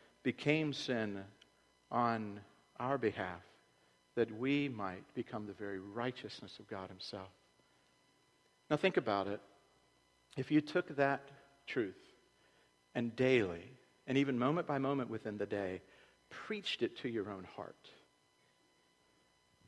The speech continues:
that you were reminded of those vows that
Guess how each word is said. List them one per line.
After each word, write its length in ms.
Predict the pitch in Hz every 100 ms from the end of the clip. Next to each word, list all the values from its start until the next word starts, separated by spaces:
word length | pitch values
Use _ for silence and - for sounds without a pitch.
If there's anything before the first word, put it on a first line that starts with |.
| - _ _ _ _ _ _ -
that 140 | 135
you 380 | 135 139 127 120 - -
were 120 | 131
reminded 460 | 127 135 151 143 123
of 120 | 107
those 180 | 117 113
vows 520 | 120 123 110 95 92
that 140 | 113